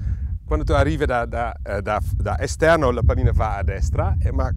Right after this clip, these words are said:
quando tu arrivi quasi da interno con, con calcio la tua pallina fa questo effetto a sinistra. Allora tocca questo drive per favore con la sensazione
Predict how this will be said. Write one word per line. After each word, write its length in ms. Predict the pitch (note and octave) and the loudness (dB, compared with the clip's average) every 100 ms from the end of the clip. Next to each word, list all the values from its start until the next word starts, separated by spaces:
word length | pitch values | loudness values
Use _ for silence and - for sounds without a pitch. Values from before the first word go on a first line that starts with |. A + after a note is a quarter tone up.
| - | -2
quando 240 | - D3 C#3+ | 0 0 -2
tu 100 | C3+ | -2
arrivi 400 | B2 B2 C3 A#2+ | -2 -2 -4 -6
quasi 320 | A#2 A#2+ A2 | -4 -2 -2
da 160 | A2 - | -6 -8
interno 840 | G3+ A3+ - A#2+ G#2 G#2 C3 - - - | -8 -6 0 0 2 0 -4 -8 -8 -6
con, 180 | B2+ | -6
con 160 | - A#2 | -4 -2
calcio 380 | B2+ G#2 G2 C#3+ | 0 0 -2 2
la 100 | D3 | 6
tua 220 | - C3 | 6 6
pallina 420 | B2+ A#2 B2 C3 A#2 | 2 2 0 -2 -2
fa 180 | C3 | -4
questo 300 | B2+ C#3+ - | -2 -2 -2
effetto 520 | C3+ B2+ - C#3+ - C3 | -2 -2 0 -2 -2 -2
a 120 | B2+ | -4
sinistra. 560 | C#3+ C#3 D#3+ - - E2+ - - - | -4 -4 -6 -6 -10 -8 -8 -8 -2
Allora 260 | D#3+ B2 - - - | 0 0 -2 -12 -8
tocca 260 | - F3+ F#3+ | 0 0 0
questo 320 | F3 E3 - | -4 -4 -4
drive 380 | A#2 A2+ B2 D#3 | -4 0 0 0
per 140 | F#3+ | -4
favore 400 | E3+ E3 E3 F3+ | -6 -4 -2 -2
con 140 | - E3 | 0 -2
la 60 | |
sensazione 1040 | D#3 D#3+ D3 C#3 - D3+ D3+ F3 G3+ A#3 | 0 -2 -2 -4 -6 2 6 6 6 2